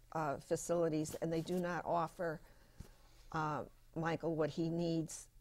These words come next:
medically, um, as he's getting older. Um, this is one of the things why, uh, I'm up at arms. Uh, private, uh, first of all, arc who,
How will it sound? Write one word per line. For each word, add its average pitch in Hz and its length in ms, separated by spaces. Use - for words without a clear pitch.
medically, 156 720
um, 139 480
as 135 180
he's 143 200
getting 147 320
older. 165 460
Um, 139 440
this 202 240
is - 320
one 165 340
of 156 140
the 135 40
things 160 400
why, 147 440
uh, 147 380
I'm 151 160
up 151 180
at 139 160
arms. 139 540
Uh, 139 180
private, 175 520
uh, 117 160
first 214 320
of 196 100
all, 165 340
arc 170 340
who, 165 340